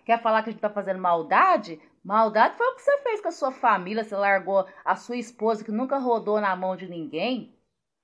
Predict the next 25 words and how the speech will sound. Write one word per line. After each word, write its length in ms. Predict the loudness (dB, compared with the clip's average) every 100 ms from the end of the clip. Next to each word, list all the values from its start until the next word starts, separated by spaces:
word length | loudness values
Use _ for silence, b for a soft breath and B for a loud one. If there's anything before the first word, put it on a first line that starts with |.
| _ _ _ _ _ _ _
Você 100 | _
largou 320 | 8 8 10 6
os 80 |
seus, 220 | 6 0 0
seus 500 | -2 -2 -2 -6 -4
filhos, 300 | -2 -2 -4
que 60 |
você 100 | -6
tanto 240 | -2 -2 -2
queria 200 | -4 -4
um 80 |
filho 380 | -4 -6 -4 -2
homem. 500 | 0 2 2 -2 -6 -16 _ _ _ _
Você 160 | -2
largou 500 | 6 8 6 4 2 2
tudo 240 | -2 -2
pra 120 | -4
poder, 380 | 2 2 4 2
ah, 320 | 2 2 0 0
rodar 460 | 6 6 8 4
na 160 | 6 2
mão 240 | 2 -4
de 140 | -2 2
amante, 800 | 2 2 0 0 0 -6 -16 _ _ _ _
né? 340 | 6 6 6